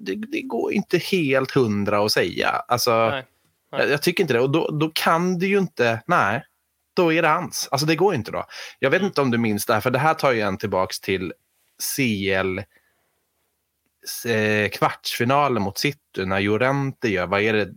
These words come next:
Speaker 1: tre, är det tre två han
Speaker 2: Ja,
Speaker 1: gör?
Speaker 2: just
Speaker 1: Tre,
Speaker 2: det.
Speaker 1: tre två.
Speaker 2: Ja. Ja,
Speaker 1: Tre tre
Speaker 2: med
Speaker 1: är det
Speaker 2: höften
Speaker 1: kanske till och med.
Speaker 2: eller, ja.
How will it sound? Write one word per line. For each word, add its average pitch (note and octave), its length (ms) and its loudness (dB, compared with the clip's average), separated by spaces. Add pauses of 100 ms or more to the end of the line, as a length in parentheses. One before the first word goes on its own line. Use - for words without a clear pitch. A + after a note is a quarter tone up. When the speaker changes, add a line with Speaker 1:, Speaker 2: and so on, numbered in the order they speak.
(160)
Speaker 1:
tre, B2 140 0 (140)
är A#2 80 -2
det A2 80 -2
tre A2 300 -2
två C3 400 -2
han A#2 120 2
Speaker 2:
Ja, D3 140 -2
Speaker 1:
gör? D#3 80 0
Speaker 2:
just D#3+ 260 -2
Speaker 1:
Tre, C#3 120 0
Speaker 2:
det. - 240 -6
Speaker 1:
tre B2 120 2
två. C3+ 380 0
Speaker 2:
Ja. F2 100 -8 (340)
Ja, B2+ 280 -4
Speaker 1:
Tre A#2+ 120 2
tre D3 200 2
Speaker 2:
med - 20 2
Speaker 1:
är - 20 2
det E2+ 60 0
Speaker 2:
höften F2+ 260 -4
Speaker 1:
kanske D#3 200 -2
till D#3 80 -2
och - 60 -4
med. D3 100 0
Speaker 2:
eller, C#3 520 -6
ja. C3+ 260 -6